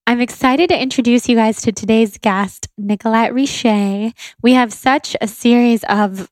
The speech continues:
manifesting type of synchronicity things that brought us to each other and brought her to coming on the show today. I'll tell you the brief version because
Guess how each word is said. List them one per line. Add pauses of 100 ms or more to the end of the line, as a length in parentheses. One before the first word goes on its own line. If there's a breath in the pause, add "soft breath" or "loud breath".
(160)
manifesting
type
of
synchronicity
things
that
brought
us
to
each
other (400 loud breath)
and (180)
brought
her
to
coming
on
the
show
today. (880 loud breath)
I'll
tell
you
the
brief
version (340 soft breath)
because